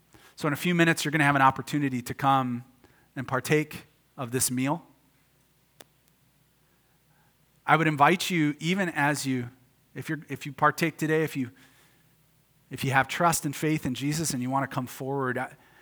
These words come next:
even as you're getting out of your seat to come forward, I want you to think about, "I'm turning my shoulders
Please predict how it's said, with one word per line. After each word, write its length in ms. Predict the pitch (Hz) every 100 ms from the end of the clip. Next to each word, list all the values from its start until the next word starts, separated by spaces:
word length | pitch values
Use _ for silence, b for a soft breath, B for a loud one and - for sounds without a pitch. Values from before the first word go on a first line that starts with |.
| b -
even 280 | 175 208 190
as 240 | 170 147
you're 160 | 160 131
getting 360 | 160 160 160 -
out 320 | 139 175 165
of 140 | 135
your 120 | 151
seat 320 | - 165 160 -
to 80 | 135
come 200 | 143 127
forward, 320 | 147 147 127
I 40 |
want 280 | 117 139 -
you 60 | 135
to 60 |
think 280 | 117 160 160
about, 440 | 131 120 110 107 - B B B B
"I'm 80 | 123
turning 400 | - - 180 185
my 160 | 147 123
shoulders 800 | - - 156 160 170 175 -